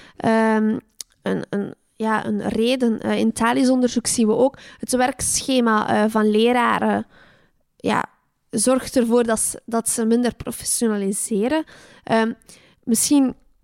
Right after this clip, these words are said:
ja, komen de lessenroosters van collega's niet overeen om te observeren, of is er gewoon geen tijd voor?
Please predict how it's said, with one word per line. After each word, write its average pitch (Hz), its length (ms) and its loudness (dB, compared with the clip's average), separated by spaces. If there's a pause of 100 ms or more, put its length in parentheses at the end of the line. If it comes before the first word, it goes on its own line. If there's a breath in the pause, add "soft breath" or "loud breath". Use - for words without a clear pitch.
(160)
ja, 214 140 0
komen 247 360 2
de 214 80 4
lessenroosters 233 680 0
van 208 160 -6
collega's 233 580 0
niet 220 200 0
overeen 208 400 0
om 233 80 -2
te - 100 -8
observeren, 220 580 0 (240 loud breath)
of 254 100 -2
is 262 160 2
er 277 60 2
gewoon 220 340 4
geen 208 200 -6
tijd 220 360 0
voor? - 420 -8